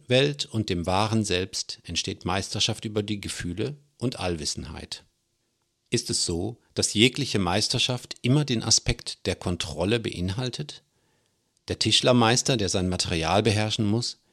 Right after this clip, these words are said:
die Schmiedemeisterin, die die Flamme beherrscht, damit sie aus einem Klumpen einen Ring formt,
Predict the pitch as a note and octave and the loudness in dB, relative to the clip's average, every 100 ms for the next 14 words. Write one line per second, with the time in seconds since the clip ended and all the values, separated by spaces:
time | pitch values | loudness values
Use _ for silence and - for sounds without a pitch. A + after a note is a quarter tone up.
0 | - F2+ - F#2+ A#2 A2+ G#2 A2 - G#2+ | -2 2 4 4 2 4 4 4 0 0
1 | A#2 A#2+ - - - F2 F#2+ - F2+ A2 | -2 -4 -10 -16 -10 -8 -6 -4 0 0
2 | A2 G2 A2 A#2+ - - - F2 F#2+ F#2 | 0 0 0 0 -4 -6 -4 -4 -2 -4
3 | F2+ F2+ F2 E2 - F#2+ A2+ - G2+ E2+ | -4 -4 -4 -6 -4 -2 -4 -6 -6 -4
4 | F2 F2 F#2 A2 A2+ A#2+ A2+ B2+ - | -6 -4 -2 -2 -2 -4 -2 -4 -10